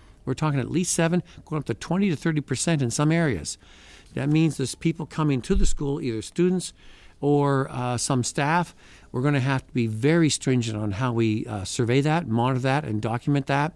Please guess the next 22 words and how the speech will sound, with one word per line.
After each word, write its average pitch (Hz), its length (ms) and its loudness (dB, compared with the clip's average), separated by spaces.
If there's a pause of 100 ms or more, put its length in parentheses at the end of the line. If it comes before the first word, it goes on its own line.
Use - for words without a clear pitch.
(480)
and 123 180 0
making 131 280 0
sure 127 260 -2
all 139 180 -2
those 139 140 0
checks - 280 -4
and 123 100 0
balances, 135 440 0
because 113 500 -2 (640)
in 135 160 2
talking 165 320 2
to 190 60 2
our 175 80 4
medical 165 320 2
officers 147 260 -4
of 127 80 -2
health, 131 320 -2
and 143 80 4
even 147 100 4
in 131 60 0
Southern 135 220 0
Ontario, 127 440 2